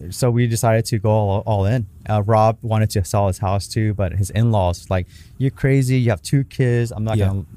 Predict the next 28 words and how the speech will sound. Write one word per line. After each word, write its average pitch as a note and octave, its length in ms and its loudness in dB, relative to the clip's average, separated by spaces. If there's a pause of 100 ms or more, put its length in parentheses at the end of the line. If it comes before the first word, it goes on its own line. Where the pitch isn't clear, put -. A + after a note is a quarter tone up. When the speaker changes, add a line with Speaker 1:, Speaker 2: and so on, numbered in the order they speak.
(160)
Speaker 1:
m-, G#2 220 -4
you G#2 100 -2
know, F2 280 -2
have G#2 200 0
you G#2+ 100 0
guys G2 140 -2
move A2 180 0
to G2+ 140 -10
a F2 60 -6
smaller G2+ 360 -4
place. D3+ 520 -2 (220)
Speaker 2:
Yeah. G2 180 0
Speaker 1:
So G2+ 500 0
we're A2+ 140 -2
gonna G#2+ 180 0
loan A2 280 4
you C3 100 2
money, F#2+ 460 -2 (100)
but G#2 300 0 (120)
if A2+ 140 -2
the F2+ 100 -2
business G#2+ 380 -2
fail, A#2 540 0 (480)
we're A2 180 2
gonna G2+ 180 0
take F#2+ 280 -2 (200)
the E2+ 140 -4
house." - 440 -6